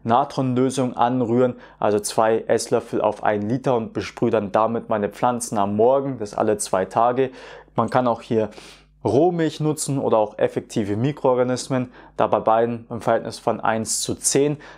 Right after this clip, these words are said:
damit man hier die Milchsäurebakterien zum Beispiel hat. Natürlich versuche ich hier die älteren Blätter, die von Mehltau befallen sind, zu entfernen, tue dann hier auf einen separaten Kompost, eine Heißrotte oder auch einen, meinen Bokashi-Eimer mit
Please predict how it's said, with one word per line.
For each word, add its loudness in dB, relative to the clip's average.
damit 0
man 2
hier 0
die 0
Milchsäurebakterien 0
zum -4
Beispiel -2
hat. -2
Natürlich 0
versuche 2
ich -8
hier 0
die 2
älteren 0
Blätter, 0
die -4
von -4
Mehltau 0
befallen 0
sind, -6
zu 2
entfernen, 0
tue -4
dann -2
hier 2
auf 0
einen -4
separaten -2
Kompost, 0
eine -2
Heißrotte 2
oder 4
auch -2
einen, -6
meinen 0
Bokashi-Eimer 0
mit -2